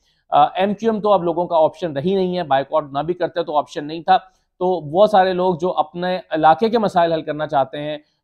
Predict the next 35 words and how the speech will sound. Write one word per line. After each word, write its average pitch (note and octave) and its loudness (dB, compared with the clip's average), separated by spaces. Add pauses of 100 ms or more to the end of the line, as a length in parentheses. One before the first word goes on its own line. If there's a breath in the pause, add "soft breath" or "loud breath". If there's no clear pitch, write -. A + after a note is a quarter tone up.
अ, D#3 2
पीपल्स G3+ 0
पार्टी F#3 4
को F#3 -2
तो F#3 -6
तहरीक E3 -4
इंसाफ D#3 0
वाले D3 -2
वोट C#3+ -6
कभी C#3 -4
दे D3 -2
नहीं G3 -2
सकते, F3+ -4
तो - -10
उन्होंने A#3 0
फिर G3+ -4
जमात D3+ -2
इस्लामी F3 -4
ही G3+ -2
को F3+ -2
बेहतर D3+ -2
समझा C#3+ -2
कि D3+ -8
तहरीक D3 -10
इंसाफ F3 2
वालों D#3 0
ने D#3+ -8
भी F3+ -6
जमात F#3 -4
इस्लामी D#3 -6
को D3 -10
वोट C#3 -8
दिया D3+ -4
है E3+ 0 (380)
ताकि, D#3+ 2